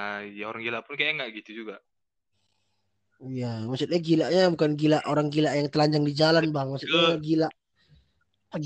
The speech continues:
Speaker 2: Gila dalam
Speaker 1: Nah. Nah, iya, iya, nggak mau, Bang.
Speaker 2: harafiah.
Speaker 1: Iya. Nggak mau, Bang.
Speaker 2: Enggak, Bang.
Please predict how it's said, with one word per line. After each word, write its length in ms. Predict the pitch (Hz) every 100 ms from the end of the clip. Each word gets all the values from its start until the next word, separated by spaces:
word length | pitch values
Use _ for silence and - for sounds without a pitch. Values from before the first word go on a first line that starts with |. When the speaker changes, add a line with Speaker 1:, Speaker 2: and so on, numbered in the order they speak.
| 147
Speaker 2:
Gila 180 | 160 -
dalam 460 | 160 156 160 165 160
Speaker 1:
Nah. 420 | 135 131 120 107 - _ _ _ _ _ _ - - - _
Nah, 160 | 110 107
iya, 180 | 120 117
iya, 120 | 107
nggak 100 | 101
mau, 60 | 104
Bang. 80 | 117 156
Speaker 2:
harafiah. 320 | - 175 147 139 - _ _ _
Speaker 1:
Iya. 260 | 113 113 101 - _ _ _ _ _ - -
Nggak 180 | 123
mau, 220 | 143 170 165
Bang. 240 | 147 110 - - - - - - -
Speaker 2:
Enggak, 260 | 208 180 143
Bang. 220 | 147 143